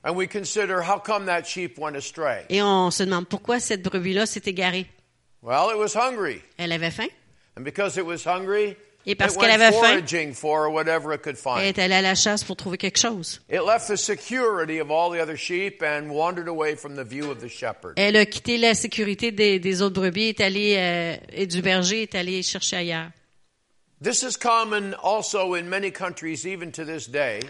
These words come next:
Speaker 2: Et c'est commun à, dans plusieurs pays, même aujourd'hui,
Speaker 1: that because of, uh, predatory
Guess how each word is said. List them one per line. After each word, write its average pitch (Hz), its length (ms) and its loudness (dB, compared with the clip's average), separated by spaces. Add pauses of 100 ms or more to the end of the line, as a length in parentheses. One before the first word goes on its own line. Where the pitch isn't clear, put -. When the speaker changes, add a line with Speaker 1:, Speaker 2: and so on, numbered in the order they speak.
(180)
Speaker 2:
Et 196 100 0
c'est 208 160 -2
commun 233 320 2
à, 214 220 2
dans 190 240 0
plusieurs 208 360 6
pays, 202 320 0
même 202 200 -2
aujourd'hui, 190 520 0 (260)
Speaker 1:
that 175 180 -2
because 214 420 0
of, 175 340 2 (480)
uh, 123 200 0 (100)
predatory 185 1080 -4